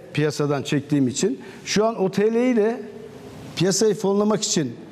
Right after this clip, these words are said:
satıyorum her gün. Oradan da faiz geliri elde ediyorum. Buralardan kar ediyorum. Veri açıklama konusunda şeffaflığı dünyadaki en iyi merkez bankalarından bir tanesiyiz.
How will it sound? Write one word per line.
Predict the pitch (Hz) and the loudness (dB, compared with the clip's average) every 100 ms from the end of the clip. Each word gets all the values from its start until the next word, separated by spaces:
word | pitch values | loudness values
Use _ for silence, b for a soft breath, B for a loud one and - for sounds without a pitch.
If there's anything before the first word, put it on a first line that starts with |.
| - | -10
satıyorum | - 170 165 233 208 170 | -2 -2 2 2 4 2
her | 143 | 2
gün. | 143 226 165 | 0 -2 0
Oradan | 185 226 247 | 2 2 2
da | 208 | 0
faiz | - 147 139 | 0 0 2
geliri | 123 127 120 | 2 2 2
elde | 117 110 110 | 2 2 0
ediyorum. | 107 110 175 - - - - - - - - - - - | 2 2 2 -2 -12 -14 -12 -12 -12 -10 -10 -10 -8 0
Buralardan | 143 226 214 226 233 | 2 4 2 0 0
kar | 208 214 | 0 2
ediyorum. | 175 127 120 175 104 | 0 2 2 0 2
Veri | 135 160 233 | 2 4 2
açıklama | 156 143 - 151 139 | 0 -2 -2 2 2
konusunda | 135 139 117 123 | 2 0 0 -2
şeffaflığı | - 143 135 170 160 208 147 | 0 -2 0 -4 0 -2 2
dünyadaki | 156 165 165 170 165 214 214 - | 4 4 4 0 0 -2 -2 -4
en | 190 208 233 196 - - - - - - - | 0 2 4 0 -4 -12 -14 -18 -18 -6 0
iyi | 160 185 233 165 | 2 4 2 0
merkez | 135 139 196 170 | 0 2 0 0
bankalarından | 156 143 147 143 147 175 | 0 0 0 2 2 2
bir | 135 | 0
tanesiyiz. | 127 120 101 90 - | -2 -2 -4 -6 -6